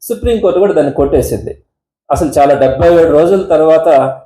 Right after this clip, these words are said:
సాక్షులని పిలిచి విచారించడం కూడా కుదరదు, ఈ కేసులో వాస్తవాలు కూడా లేవని చెప్పి సుప్రీంకోర్టు ఆ రోజే కొట్టేసింది. అయితే సుప్రీంకోర్టు కొట్టేసినటువంటి ఆ కేసున-,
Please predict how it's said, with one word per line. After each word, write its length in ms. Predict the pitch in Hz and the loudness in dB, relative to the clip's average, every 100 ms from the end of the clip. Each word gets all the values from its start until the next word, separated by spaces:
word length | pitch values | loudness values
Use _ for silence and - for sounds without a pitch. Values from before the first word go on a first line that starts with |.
| - | -12
సాక్షులని 680 | - 139 151 - 170 165 165 | -2 -2 -2 -6 -4 -2 -4
పిలిచి 320 | 165 139 135 | -6 -8 -10
విచారించడం 640 | 113 151 156 160 156 143 | -4 0 2 0 -2 -4
కూడా 180 | 143 127 | -2 -2
కుదరదు, 560 | 120 - 123 131 170 - - _ - | -2 -4 -4 -2 -4 -6 -16 _ -6
ఈ 120 | 226 | -4
కేసులో 400 | 208 202 202 202 | 0 0 0 0
వాస్తవాలు 460 | 147 147 - 170 165 | 2 0 0 -2 0
కూడా 160 | 156 135 | -2 -2
లేవని 460 | 120 151 180 147 | 0 0 0 -2
చెప్పి 460 | 127 127 - 127 117 - _ | -4 -10 -4 -4 -4 -12 _
సుప్రీంకోర్టు 600 | - - 233 214 202 202 | -4 -2 0 0 0 0
ఆ 180 | 202 131 | 0 2
రోజే 280 | 165 185 185 | 2 0 -2
కొట్టేసింది. 680 | - 165 185 147 110 98 - _ _ _ _ _ _ | -4 -4 -2 -4 -6 -8 -10 _ _ _ _ _ _
అయితే 520 | 127 135 131 107 - - - _ _ | -2 0 0 0 -2 -6 -18 _ _
సుప్రీంకోర్టు 720 | - - - 233 233 208 208 | -8 -4 0 0 2 0 0
కొట్టేసినటువంటి 840 | 185 156 156 151 151 131 135 127 123 | 0 -2 2 0 0 -4 -2 -2 -2
ఆ 160 | 117 113 | 0 -2
కేసున-, 600 | - 143 165 175 170 | -2 -4 -4 -4 -2